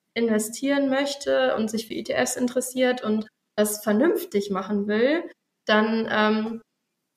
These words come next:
ist das auf jeden Fall, ähm, gut investiertes Geld. Und dann hapert's, glaub ich, einfach nur daran, ob man das Geld hat und, ähm, es ausgeben kann.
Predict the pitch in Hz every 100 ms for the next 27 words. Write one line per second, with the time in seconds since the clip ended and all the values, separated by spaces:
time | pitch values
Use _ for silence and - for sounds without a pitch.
0 | - 262 208 240 233 214 208 233 240 233
1 | - 214 214 214 220 - 208 208 208 214
2 | - 214 269 269 247 233 233 226 220 220
3 | 196 196 196 214 214 - - 214 214 214
4 | 220 214 220 220 - 202 208 - 214 220
5 | 233 214 208 202 208 208 208 208 208 208
6 | 208 - 110 107 - - 220 214 - -
7 | _ _ 226 214 214 - 220 220 208 -
8 | - 226 220 196 202 202 226 220